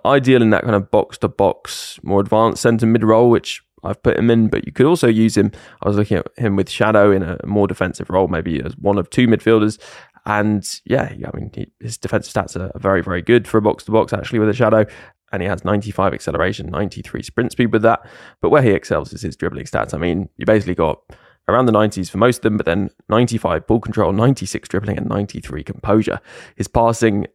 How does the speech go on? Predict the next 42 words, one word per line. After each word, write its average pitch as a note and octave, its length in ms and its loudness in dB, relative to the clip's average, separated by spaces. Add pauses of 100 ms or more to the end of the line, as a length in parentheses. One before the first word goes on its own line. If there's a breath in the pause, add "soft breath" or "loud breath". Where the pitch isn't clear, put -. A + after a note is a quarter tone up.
I G2+ 100 2
would A2 180 2
potentially C#3 460 0
boost B2 320 2
if G#2+ 40 -6
you're A2 80 -4
gonna F#2+ 80 -2
play G2+ 160 -2
him F#2+ 60 0
a D#2+ 60 -2
bit - 160 0
more F2+ 120 2
advanced, F#2+ 460 0 (320 loud breath)
um, - 140 -14
'cause F2 200 -8 (120)
eighty-seven A2 560 -4
short D3 240 -2
passes D3 320 -4
may B2+ 80 2
be A2+ 80 0
a A2+ 40 4
little A2 220 2
low G#2+ 240 4
if A#2 120 2
he's G2 140 -4
creating A2 380 -2
a G#2+ 60 2
lot, - 200 0 (300 loud breath)
but - 160 -6
still A2+ 320 2
an G2 240 -2
incredible A2 580 -2
player F2+ 400 -2
for G2 360 0
his G#2+ 220 -6
value. E2 420 -4
I D#2 80 -6
mean, F2+ 140 -4
fifteen A2+ 360 -4
K G2 220 -2
for - 100 -6
that - 240 -2